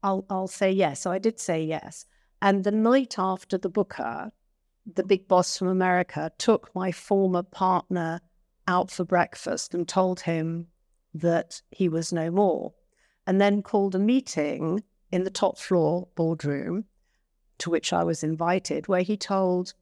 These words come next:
all the publishers, all the leaders of the company, "Anthony is leaving and Gail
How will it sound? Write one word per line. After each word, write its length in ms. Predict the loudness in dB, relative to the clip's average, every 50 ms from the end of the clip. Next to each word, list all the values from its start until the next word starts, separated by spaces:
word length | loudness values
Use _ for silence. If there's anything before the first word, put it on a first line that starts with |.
| _ _ _ _ _ _ _ _ _ _ _ _ _ -4
all 160 | 0 0 0
the 80 | 0 0
publishers, 840 | 2 2 2 2 2 -2 -2 -2 -4 -2 -2 -2 -2 -4 -6 -6 -2
all 220 | 0 2 2 2 2
the 100 | 2 2
leaders 420 | 2 2 2 2 2 0 -2 -2
of 100 | -8 -10 -10
the 60 | -6
company, 680 | -2 -2 -2 -2 -2 -2 -2 -2 -2 -2 -4 -6 -8 -12 _ _ _ _ _ _ _ _ _ _ _ _ -4
"Anthony 460 | 0 0 0 0 0 2 2 4 4
is 160 | 2 0 0
leaving 640 | 0 0 0 0 0 0 -2 -2 -2 -2 -4 -4 -6 _ _ _ _ -2
and 200 | 0 0 2 4
Gail 560 | 6 6 6 6 4 2 0 0 -2 -2